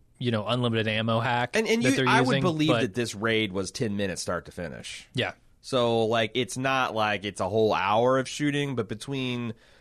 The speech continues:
Speaker 2: the window massacre of episode eight oh one
Speaker 1: Mm-hmm.
Speaker 2: and this, the sustained firing to keep them pinned down in position, they've, like,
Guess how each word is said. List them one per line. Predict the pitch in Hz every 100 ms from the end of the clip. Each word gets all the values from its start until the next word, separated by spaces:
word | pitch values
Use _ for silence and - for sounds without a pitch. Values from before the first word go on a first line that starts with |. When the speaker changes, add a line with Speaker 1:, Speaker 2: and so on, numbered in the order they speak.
| _ -
Speaker 2:
the |
window | 120 143 143 135
massacre | 131 123 120 131 135 120 113 104
of | 101 98 98 -
episode | 110 107 - 110 92
eight | 110
oh | 107 95
one | 104 110 104 101 98
Speaker 1:
Mm-hmm. | 98 107
Speaker 2:
and | 98 98 98 95 92 95 90
this, | 104 95
the | -
sustained | 104 - - - 117 117 110 107 104 98 - _ _
firing | - - 113 113 113 113 110 107
to | - 104
keep | 98 120 104
them | 110 104
pinned | 120 104
down | 104 104
in |
position, | 98 87 110 110 104 95
they've, | 110 120 98
like, | 107 98 - -